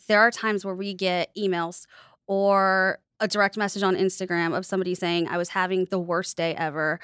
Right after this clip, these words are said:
I was crying in my car, and you said this." And it made me laugh, and it made me feel like everything was okay. And it's very different than saving a life, but those little things mean a lot to me,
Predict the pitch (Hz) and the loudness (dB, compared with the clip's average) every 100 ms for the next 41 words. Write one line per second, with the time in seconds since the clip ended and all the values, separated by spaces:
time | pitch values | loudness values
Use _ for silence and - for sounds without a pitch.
0 | - - - 180 160 - 226 214 208 208 | -14 -18 -8 -6 -6 2 4 6 4 2
1 | 202 208 180 180 185 196 208 - 170 170 | 2 4 4 4 2 -2 -2 -2 0 -2
2 | 180 _ _ _ 165 139 - - - _ | -6 _ _ _ -10 -10 -10 -16 -18 _
3 | - 202 196 196 233 185 170 185 170 180 | -4 0 0 0 0 2 2 0 0 0
4 | 180 185 175 175 165 170 170 160 156 - | -2 -2 -2 -2 -6 -4 -4 -4 -8 -6
5 | 90 143 - - - 226 214 208 254 196 | -8 -10 -14 -20 -6 0 0 6 6 6
6 | 226 262 - - 180 180 214 202 254 311 | 4 4 2 0 -2 0 0 0 0 0
7 | 349 349 381 - 240 202 202 190 202 190 | 0 0 -2 -10 -2 2 2 2 0 0
8 | 196 196 202 214 247 214 190 170 151 - | -4 -2 -2 0 -2 0 -2 0 -4 -4
9 | 277 339 | -2 -2